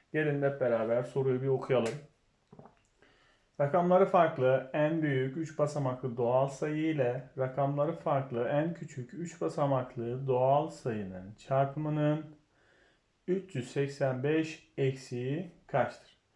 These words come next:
Şimdi arkadaşlar sayıları oluşturabilmek için kullandığımız rakamları ben şuraya bir yazayım. Daha sonra beraber gelin oluşturalım.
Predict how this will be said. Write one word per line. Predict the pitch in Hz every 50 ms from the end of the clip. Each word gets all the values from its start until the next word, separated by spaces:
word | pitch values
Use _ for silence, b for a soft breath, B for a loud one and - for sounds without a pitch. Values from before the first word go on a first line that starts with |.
| b b b b b b
Şimdi | - 185 185
arkadaşlar | 185 180 202 196 196 185 - 175 147
sayıları | 143 - 156 160 160 160 165 165 180 -
oluşturabilmek | - 156 151 151 - - 165 160 151 160 170 165 156
için | - 147 127
kullandığımız | - - 151 160 160 156 151 139 135 127 120 120 127
rakamları | 139 143 143 - 143 139 139 123 113 110 110 113 120 135 - - -
ben | 139 135 131 135 135 -
şuraya | - - - 160 156 139 120 117 120 123
bir | 123 127 135 131 - - - -
yazayım. | 120 123 127 123 127 127 117 117 120 139 - - - _ _ - - _ _
Daha | 196 185 175 165
sonra | 139 - 120 107 107 113 113
beraber | 139 135 120 107 101 98 107 107 110
gelin | 123 135 123 110 107 117 131 B B B B B B B B B _
oluşturalım. | - 151 147 139 139 - - 127 104 - - 107